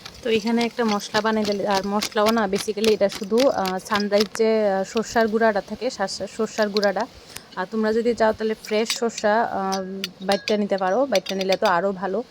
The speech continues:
আর এটাও ভালো, এটাও খারাপ না। তো আমার কাছে যেটা আসলো এটাই আমি লইছি, তো এখানেও মিশাই লাইছি ভালো করে। তো ঢাকা দিয়ে দিছিলাম, ঢাকাটা এখন উঠাইলাম।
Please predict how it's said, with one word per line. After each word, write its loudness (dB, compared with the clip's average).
আর -4
এটাও 6
ভালো, 2
এটাও 4
খারাপ 0
না। -4
তো -2
আমার -4
কাছে -6
যেটা 2
আসলো -2
এটাই 0
আমি -2
লইছি, -4
তো -2
এখানেও -6
মিশাই -4
লাইছি -4
ভালো 2
করে। 0
তো 2
ঢাকা 2
দিয়ে 4
দিছিলাম, 0
ঢাকাটা 2
এখন 0
উঠাইলাম। 0